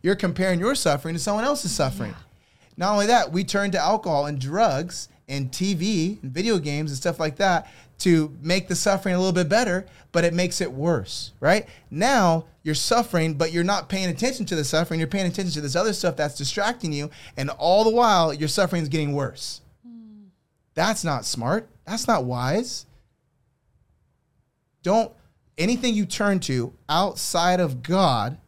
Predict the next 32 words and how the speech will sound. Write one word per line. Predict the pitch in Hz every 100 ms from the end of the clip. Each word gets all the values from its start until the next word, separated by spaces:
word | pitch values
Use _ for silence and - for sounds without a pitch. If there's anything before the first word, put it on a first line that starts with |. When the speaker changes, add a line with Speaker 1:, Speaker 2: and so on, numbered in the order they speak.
| -
Speaker 1:
in | 185
your | 208 202
suffering | 190 202 185 - 131 131 131 _ -
will | 151
just | 156 175
turn | - 185 202
out | 180 165 -
to | -
be | 139 143 127 131 _ -
cruel | - 165 175 226 254 247 160
and | 156
unusual, | 139 147 208 202 214 214 214 - _ _
more | 123 175 208 214
punishment | 208 196 175 160 165 -
for | 147 135
you. | 113 92 - _ _ _ _ _ _ -
It | 156 120 -
doesn't | 170 175 180 180
work. | 147 147 113 -
And |
that's | 202 277
what | 226
suffering | - 190 - 160
tells | - 208 202
us, | 131 123
right? | 120 196 - _ _ _ _ _
Suffering, | - 220 233 226 175
as | - 165
you | 196
go | 165 240
through | 247 220
suffering, | - 202 190 160